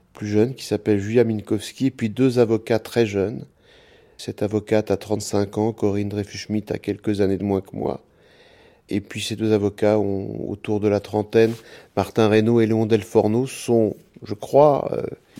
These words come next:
des associés exceptionnels avec, euh, des collaborateurs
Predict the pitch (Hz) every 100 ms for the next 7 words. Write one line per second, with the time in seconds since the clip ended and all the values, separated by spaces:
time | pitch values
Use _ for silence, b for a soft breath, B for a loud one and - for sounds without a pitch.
0 | 104 104 107 107 110 - - 127 120 117
1 | - - 113 - 117 117 139 180 170 B
2 | B B B - 110 107 107 143 - -
3 | 123 120 113 107 98 65 58 - - -
4 | - 113 b b b 107 104 117 113 113
5 | 113 113 123 117 - -